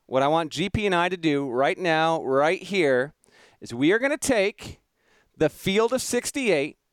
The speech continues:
that Jerry Palm had projected as of eleven twenty A M on Thursday, and we're gonna predict how it would go, and we're gonna crown a national champion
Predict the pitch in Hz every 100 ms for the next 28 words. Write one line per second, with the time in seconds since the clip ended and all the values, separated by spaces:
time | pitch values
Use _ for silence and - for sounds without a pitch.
0 | _ _ 139 143 139 147 175 208 - 175
1 | 180 175 175 - 165 165 160 151 - 147
2 | 147 147 135 131 151 190 233 240 - 208
3 | 208 220 202 180 185 185 - 170 170 -
4 | 156 156 147 - 190 190 190 - 139 123
5 | 117 117 _ _ _ _ _ - 127 147
6 | 185 175 - 113 135 127 - - _ _
7 | _ - 156 185 151 151 131 135 123 127
8 | - 143 190 180 - 180 143 131 - 131
9 | 135 151 - 143 - 147 - 123 113